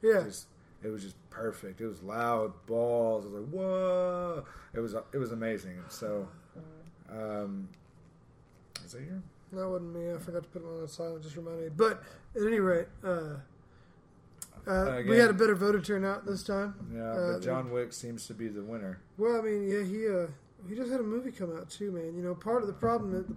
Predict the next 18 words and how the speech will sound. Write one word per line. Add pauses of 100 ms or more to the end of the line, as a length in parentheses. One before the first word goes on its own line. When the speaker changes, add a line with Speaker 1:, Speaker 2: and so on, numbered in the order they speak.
Speaker 1:
part
of
the
problem
is (120)
some
of
these
fights (440)
end
up
being
popularity
instead
of, (100)
you
know,
rag-,